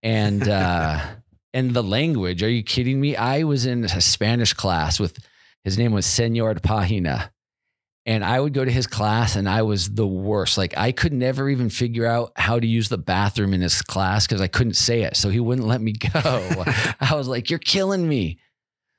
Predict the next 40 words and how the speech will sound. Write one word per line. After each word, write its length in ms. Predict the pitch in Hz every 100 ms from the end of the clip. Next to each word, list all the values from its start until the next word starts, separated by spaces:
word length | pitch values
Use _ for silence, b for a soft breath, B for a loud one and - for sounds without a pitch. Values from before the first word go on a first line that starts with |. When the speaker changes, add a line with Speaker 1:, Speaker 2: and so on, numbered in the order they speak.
| _ -
Speaker 1:
So 500 | - 120 113 110 107
I 140 | 107
was 160 | 107 98
like, 240 | 85 -
"Oh 120 | 98
my 140 | 92 82
gosh, 360 | 95 82 -
I 60 | 80
got 240 | 90 87 -
the 80 | -
Spanish." 1000 | - - 92 104 110 110 110 - - - _ _ _ _ _
And 160 | 92 85
so 400 | - 95 85 85
I 140 | 85
was 100 | 90 92
like, 160 | 87
"All 100 | 110
right, 220 | 123 117
I 80 | 104
guess 480 | 95 104 - - - - _ _ _ _ _ _ _ _ _ _ _ _ _ _ -
we'll 180 | 80 95
see 160 | -
what 100 | 110
happens." 540 | 90 113 67 69 - - - _ _ _ _
Speaker 2:
So 380 | - 107 104 - _ _ _ _ _ _ -
the 100 | 98
church 360 | - 131 123 -
sends 240 | 107 104
you 80 | 104
to 420 | 90 - 95 90
the 140 | 85 82
M 120 | 95
T 120 | -
C, 400 | 98 - 85 92 113
the 60 | -
Missionary 360 | 92 - 92 90
Training 340 | - 87 85
Center, 320 | - 90 98
to 60 | 104
kinda 360 | 92 87 82